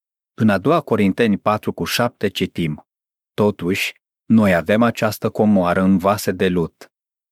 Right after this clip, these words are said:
pentru ca puterea care depășește normalul să fie de la Dumnezeu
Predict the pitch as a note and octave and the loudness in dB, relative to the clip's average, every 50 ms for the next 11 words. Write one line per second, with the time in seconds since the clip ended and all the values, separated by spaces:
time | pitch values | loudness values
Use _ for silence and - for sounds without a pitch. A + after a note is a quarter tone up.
0 | _ _ _ - F#2+ F#2 F#2 F#2 - F#2+ F2+ - - F2+ - - G#2 G2 F#2+ F2+ | _ _ _ -2 0 0 0 0 0 -2 -2 -2 -4 -6 -2 0 0 2 0 0
1 | - F#2+ F2 F2+ E2 - - - - - - - A2+ G#2 - - A2 G#2+ A2 G#2 | 0 -2 -2 -2 -2 -4 -6 -6 -8 -6 -2 -2 -2 -2 -2 -2 0 2 2 2
2 | G#2 F#2+ F2 - F#2 E2+ F2+ F2+ E2+ - _ _ _ _ _ _ _ _ - - | 2 2 2 2 2 0 0 -2 -2 -4 _ _ _ _ _ _ _ _ -10 -8
3 | - - - - A#2 A2 A2+ G#2 G#2 G#2+ G2+ G2 F#2+ G2 F#2+ F#2+ G2+ G#2 F#2 E2 | -6 -6 -4 0 2 2 2 2 2 2 2 0 0 2 2 4 4 2 2 0
4 | E2+ E2+ E2 E2 E2 E2 | -2 -2 -2 -2 -4 -6